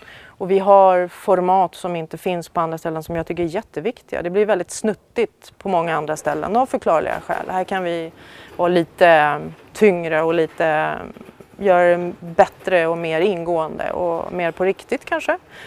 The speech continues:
Så känner jag i alla fall, och att många, de flesta som jobbar här har det i grunden också, det här journalistiska,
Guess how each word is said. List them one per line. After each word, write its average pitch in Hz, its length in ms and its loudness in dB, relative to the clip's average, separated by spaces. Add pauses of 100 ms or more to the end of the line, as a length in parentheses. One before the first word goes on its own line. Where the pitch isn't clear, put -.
Så 262 180 2
känner 220 220 2
jag 214 180 2
i - 20 2
alla 208 140 2
fall, 175 180 0
och 170 60 2
att 170 100 -4
många, 180 380 0
de 180 140 -2
flesta 190 340 -2
som 185 280 -2
jobbar 175 300 2
här 170 460 -6
har 180 180 -2
det 165 220 0
i 165 40 -2
grunden 185 460 0
också, - 360 -6
det - 140 -8
här 170 180 -4
journalistiska, - 880 -8